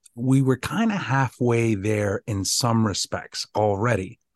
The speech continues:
When we take a look at magazines, they're largely airbrushed. When we take a look at movies, they're not documentary, they're special effects. Uh, we know that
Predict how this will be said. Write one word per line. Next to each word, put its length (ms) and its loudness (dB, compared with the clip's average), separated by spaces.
When 140 4
we 80 6
take 180 -2
a 40 0
look 160 0
at 100 -4
magazines, 640 0
they're 140 -4
largely 600 -2
airbrushed. 560 -4
When 220 4
we 80 4
take 180 -2
a 60 2
look 200 0
at 120 -2
movies, 580 2
they're 240 -2
not 340 0
documentary, 640 -4
they're 140 -2
special 420 -4
effects. 440 -2
Uh, 240 2
we 280 4
know 240 4
that 180 0